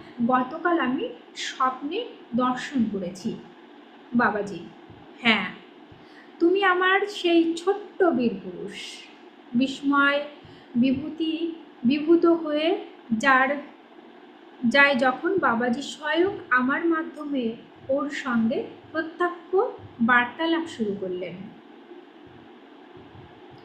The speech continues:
রাধিকা, বাবাজি, আমি ঠিক বুঝলাম না। বাবাজি তখন বলছে, "পূর্বজন্মে তুমি আমার প্রিয় শিষ্য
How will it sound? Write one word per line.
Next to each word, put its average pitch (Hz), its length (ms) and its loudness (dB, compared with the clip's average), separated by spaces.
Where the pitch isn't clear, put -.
রাধিকা, 269 600 0
বাবাজি, 247 500 4
আমি 320 320 2
ঠিক 370 280 4
বুঝলাম 254 420 0
না। 185 180 0
বাবাজি 247 420 2
তখন 254 300 -2
বলছে, 240 460 0
"পূর্বজন্মে 330 960 2
তুমি 294 280 -2
আমার 302 400 0
প্রিয় 285 380 0
শিষ্য 277 720 -4